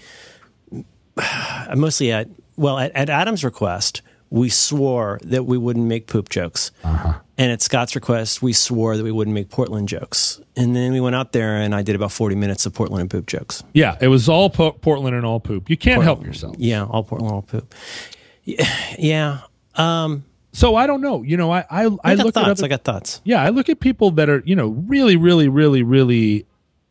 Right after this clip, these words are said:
Speaker 2: put a lot of effort into doing these things that are sort of, um, that are second nature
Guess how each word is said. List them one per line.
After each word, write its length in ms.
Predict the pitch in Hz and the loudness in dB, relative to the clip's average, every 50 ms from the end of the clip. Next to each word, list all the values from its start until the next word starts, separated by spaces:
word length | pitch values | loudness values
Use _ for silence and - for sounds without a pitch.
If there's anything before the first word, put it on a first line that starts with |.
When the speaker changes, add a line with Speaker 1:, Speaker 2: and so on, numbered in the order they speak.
| _ _ _ _ _ | _ _ _ _ _
Speaker 2:
put 140 | - - 180 | 4 6 6
a 40 | 127 | 6
lot 220 | 120 131 147 151 143 | 4 2 2 2 2
of 60 | 117 - | 0 0
effort 320 | 139 131 - 123 110 101 | -2 -2 0 -2 -4 -4
into 200 | 110 107 101 113 | -4 -6 -4 -4
doing 440 | 104 104 123 117 113 107 104 101 101 _ _ _ _ _ _ _ _ _ _ | -4 -2 -2 0 0 -2 -4 -6 -8 _ _ _ _ _ _ _ _ _ _
these 440 | - 117 117 117 127 117 107 - - | -18 -12 -6 -2 -2 -2 -2 -2 -2
things 340 | - 151 131 123 117 98 92 | 0 0 2 2 2 0 0
that 140 | 110 98 101 | 0 2 2
are 120 | 101 95 | 2 2
sort 280 | 92 - - 123 110 104 | 2 2 4 4 4 4
of, 260 | 98 95 - - _ - | 2 0 -2 -8 _ -4
um, 380 | 104 101 101 98 98 98 107 - - _ _ _ _ _ _ _ _ _ _ _ _ _ - - - _ _ _ _ _ _ _ _ _ _ _ _ _ _ _ _ _ _ _ _ _ _ _ _ | -2 -2 0 0 -2 -4 -4 -8 -16 _ _ _ _ _ _ _ _ _ _ _ _ _ -16 -16 -16 _ _ _ _ _ _ _ _ _ _ _ _ _ _ _ _ _ _ _ _ _ _ _ _
that 160 | - 135 107 117 | 0 2 4 6
are 100 | 117 113 | 4 4
second 340 | - - 135 - 98 98 | 4 2 0 0 0 2
nature 640 | 117 147 160 156 - - - 78 73 76 87 - | 4 4 4 4 2 -2 -10 -12 -12 -14 -16 -18